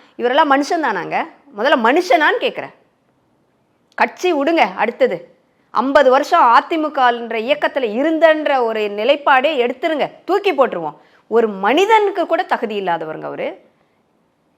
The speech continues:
அப்படிப்பட்ட ஒரு மோசமான ஒரு மனிதனை நிச்சயமா இவர் இப்படித்தான் அப்படின்றத மாண்புமிகு பொதுச் செயலாளர் எடப்பாடியார் அவர்கள் அடையாளம் கண்டுதான் தூக்கி வெளில போட்டிருக்காரு.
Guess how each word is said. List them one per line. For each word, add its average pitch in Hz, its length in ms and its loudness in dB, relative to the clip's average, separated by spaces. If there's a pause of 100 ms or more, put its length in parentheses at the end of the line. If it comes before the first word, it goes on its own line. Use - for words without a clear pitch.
அப்படிப்பட்ட 339 600 0
ஒரு 269 160 4
மோசமான 294 580 -2
ஒரு 226 180 0
மனிதனை 226 640 -4 (220)
நிச்சயமா 320 360 -2
இவர் 269 280 2
இப்படித்தான் 330 800 4 (140)
அப்படின்றத 202 800 -4 (420)
மாண்புமிகு 233 440 0
பொதுச் 339 340 2
செயலாளர் 262 500 2
எடப்பாடியார் 254 640 2
அவர்கள் 202 300 -2
அடையாளம் 311 720 2
கண்டுதான் 220 340 -4
தூக்கி 359 300 -4
வெளில - 20 -4
போட்டிருக்காரு. 247 720 2